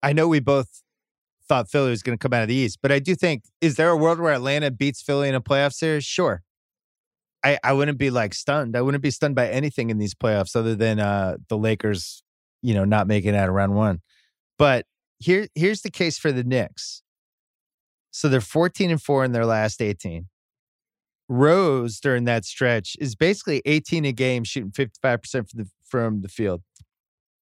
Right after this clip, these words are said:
They played Atlanta three times this year. They won all three. Randall in those three games, thirty-seven, twelve, and seven.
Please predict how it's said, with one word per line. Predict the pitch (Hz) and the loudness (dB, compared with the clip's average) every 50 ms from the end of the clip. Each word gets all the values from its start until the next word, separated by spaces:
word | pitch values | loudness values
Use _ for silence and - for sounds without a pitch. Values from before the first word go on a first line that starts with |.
| _ _ _ _ - _ _ _ _ - | _ _ _ _ -20 _ _ _ _ 2
They | 147 131 | 2 2
played | - - 185 196 208 196 196 170 _ - - - | 4 4 4 4 4 2 -2 -8 _ -10 -4 0
Atlanta | 165 165 156 160 170 165 147 135 | 0 2 2 2 2 2 2 0
three | - - 165 156 | 0 0 0 0
times | 139 - 156 147 135 113 | 2 2 0 0 0 -2
this | 117 120 - - | -4 -6 -4 -2
year. | 123 113 | -2 0
They | 110 113 | 0 0
won | 113 127 139 147 | 0 2 2 2
all | 151 143 | 2 0
three. | - - - 120 110 101 104 107 _ _ _ _ _ _ _ _ _ _ _ _ _ _ _ _ _ _ _ _ _ - _ - | 0 -4 -6 -6 -6 -6 -6 -8 _ _ _ _ _ _ _ _ _ _ _ _ _ _ _ _ _ _ _ _ _ -20 _ -4
Randall | 143 139 156 175 190 196 190 185 165 | 2 2 4 4 2 2 2 2 2
in | 151 147 | 2 2
those | 143 147 139 - | 0 0 -2 -2
three | - 151 147 139 | -2 -2 -2 0
games, | 131 139 135 123 110 104 - - - | 2 2 2 2 0 -4 -8 -8 -2
thirty-seven, | - 151 160 165 185 180 - - 175 165 160 156 151 131 | 0 0 2 2 -2 -4 -2 0 0 0 0 -2 -4 -4
twelve, | - - 151 139 139 139 120 | -4 0 2 2 2 2 0
and | 123 117 107 | -4 -8 -8
seven. | - - 135 131 113 104 92 | -6 -4 -4 -4 -4 -6 -10